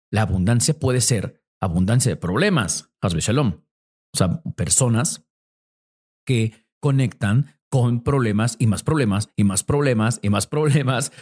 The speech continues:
porque están conectando con la abundancia desde una perspectiva de problemática. Pero vamos a entender entonces que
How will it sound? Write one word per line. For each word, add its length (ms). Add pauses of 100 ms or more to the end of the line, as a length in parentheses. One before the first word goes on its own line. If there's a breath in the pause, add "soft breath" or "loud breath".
(100 loud breath)
porque 240
están 200
conectando 560
con 200
la 60
abundancia 600
desde 460
una 460
perspectiva 840
de 320
problemática. 720 (580 loud breath)
Pero 360 (880)
vamos 320
a 40
entender 420
entonces 520
que 480